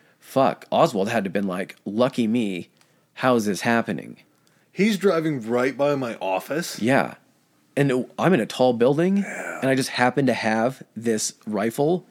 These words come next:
Speaker 1: and I've already tried to kill an anti-communist general. This
Speaker 2: I
Speaker 1: guy's
Speaker 2: missed the
Speaker 1: way better
Speaker 2: first
Speaker 1: than a
Speaker 2: time. I'm
Speaker 1: general.
Speaker 2: not missing the second time.
Speaker 1: So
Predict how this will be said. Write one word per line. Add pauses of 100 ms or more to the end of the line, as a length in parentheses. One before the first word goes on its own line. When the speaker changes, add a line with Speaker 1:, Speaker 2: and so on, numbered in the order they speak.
(240)
Speaker 1:
and
I've
already
tried
to
kill
an
anti-communist
general. (380)
This
Speaker 2:
I
Speaker 1:
guy's
Speaker 2:
missed
the
Speaker 1:
way
better
Speaker 2:
first
Speaker 1:
than
a
Speaker 2:
time.
I'm (140)
Speaker 1:
general. (100)
Speaker 2:
not
missing
the
second
time. (1000)
Speaker 1:
So